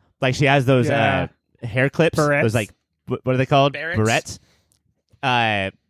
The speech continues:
Speaker 1: it's so,
Speaker 2: <laughs>
Speaker 1: like, nineties is still here. Don't let it die.
Speaker 3: They didn't know. It all went away in that plane thing.
Speaker 2: <laughs>
Speaker 3: Greg. You're
Speaker 2: Um,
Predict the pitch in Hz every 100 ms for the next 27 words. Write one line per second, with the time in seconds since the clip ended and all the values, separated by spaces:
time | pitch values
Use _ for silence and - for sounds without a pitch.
0 | - 147 - - 196 190 202 180 180 147
1 | 120 110 170 175 175 175 185 214 - 285
2 | 262 247 143 110 208 262 226 208 160 117
3 | 98 - _ - - _ _ _ - 165
4 | 208 220 220 254 - _ _ _ _ _
5 | _ _ _ 175 170 175 180 175 180 175
6 | 170 247 175 165 160 - - _ _ _
7 | - 330 - - 320 - - 302 - 151
8 | 143 135 - _ _ _ _ _ _ _
9 | _ _ - - _ _ 220 214 - 185
10 | 175 170 170 165 165